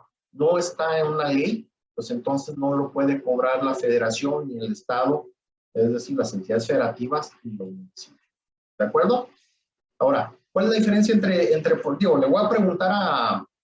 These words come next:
a Jorge porque él es abogado y dice que le apasionan los impuestos. Entonces,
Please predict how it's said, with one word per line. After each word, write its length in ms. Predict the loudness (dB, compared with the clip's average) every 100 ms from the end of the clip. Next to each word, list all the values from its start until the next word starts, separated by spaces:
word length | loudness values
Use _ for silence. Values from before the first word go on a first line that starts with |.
| _
a 120 | -2 2
Jorge 340 | 4 4 0
porque 420 | -4 -8 -2 0
él 120 | 0
es 120 | -2 0
abogado 520 | 0 2 2 2 0
y 360 | -4 -6 -6 -12
dice 260 | -6 -6
que 120 | -2 0
le 120 | 0
apasionan 500 | 0 -2 0 0 0
los 200 | -2 -4
impuestos. 600 | -4 0 0 0 -8 -12
Entonces, 460 | -8 -6 -6 -12